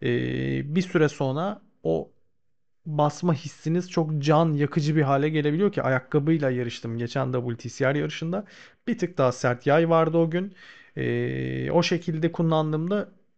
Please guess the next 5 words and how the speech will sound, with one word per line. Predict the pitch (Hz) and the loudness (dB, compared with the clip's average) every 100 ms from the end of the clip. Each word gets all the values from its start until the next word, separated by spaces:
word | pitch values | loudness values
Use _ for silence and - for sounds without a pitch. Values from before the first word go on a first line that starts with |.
| - | -4
yarışın | 175 165 165 185 | 2 2 4 2
yarışın, | 170 165 170 - 160 170 | 6 6 4 2 -2 -2
e, | 151 | 0
yarısından | 147 165 165 156 139 127 | 4 4 4 0 0 0
sonra | - 131 156 240 | -2 -2 -2 -4